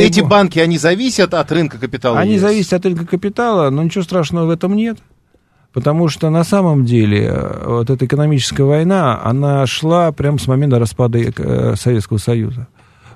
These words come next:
Speaker 2: Просто, к сожалению, почему-то многие верили, что мы окружены друзьями, которые очень хотят помочь России. Никто нам помочь не хочет. И все хотят только получить наш рынок, тем самым и еще при этом разрушив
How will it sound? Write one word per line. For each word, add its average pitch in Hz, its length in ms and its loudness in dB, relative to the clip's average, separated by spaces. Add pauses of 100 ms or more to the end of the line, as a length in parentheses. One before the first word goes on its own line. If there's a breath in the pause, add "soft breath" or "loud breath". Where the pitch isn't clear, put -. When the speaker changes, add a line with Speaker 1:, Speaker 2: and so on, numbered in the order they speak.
Speaker 2:
Просто, 160 380 2
к - 80 -6
сожалению, 160 840 2
почему-то 170 400 0
многие 160 340 4
верили, 185 340 2
что 131 160 -2
мы 139 100 2
окружены 151 800 2
друзьями, 147 560 2
которые 135 360 0
очень 151 200 0
хотят 131 320 0
помочь 131 360 -2
России. 117 320 -2
Никто 127 280 2
нам 180 100 0
помочь 139 320 0
не 127 80 0
хочет. 107 420 -4
И 120 60 -2
все 175 320 -2
хотят 156 320 -2
только 139 240 -2
получить 139 400 0
наш 135 240 0
рынок, 208 300 0
тем 131 120 -6
самым 170 280 -2
и - 120 -2
еще 143 220 0
при 143 160 0
этом 131 180 0
разрушив 123 440 0